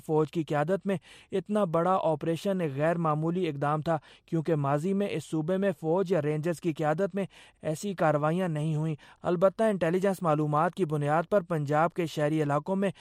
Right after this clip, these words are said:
محدود کارروائیاں ہوتی رہی ہیں۔ عسکری قیادت کی طرف سے حالیہ ہفتوں میں تواتر سے ایسے بیانات سامنے آئے ہیں کہ ملک میں جہاں کہیں بھی دہشت گرد، ان کے معاونین یا پناہ گاہیں ہوں گی، ان کو ختم کیا جائے گا،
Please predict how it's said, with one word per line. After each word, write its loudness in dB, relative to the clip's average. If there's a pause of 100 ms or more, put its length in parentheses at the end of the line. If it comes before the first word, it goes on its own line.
(260)
محدود 2
کارروائیاں 2
ہوتی -2
رہی -2
ہیں۔ -4 (360)
عسکری -2
قیادت 0
کی 0
طرف 0
سے 0
حالیہ 0
ہفتوں -2
میں 0 (360)
تواتر 0 (100)
سے 2
ایسے 0
بیانات 2
سامنے -2
آئے -2
ہیں 0
کہ -2
ملک 0
میں 0
جہاں -2
کہیں -2
بھی -2
دہشت -2
گرد، 0 (360)
ان 0
کے 4
معاونین 2
یا 2
پناہ 0
گاہیں 0
ہوں -2
گی، -4 (300)
ان 0
کو 2
ختم -2
کیا 0
جائے 0
گا، 2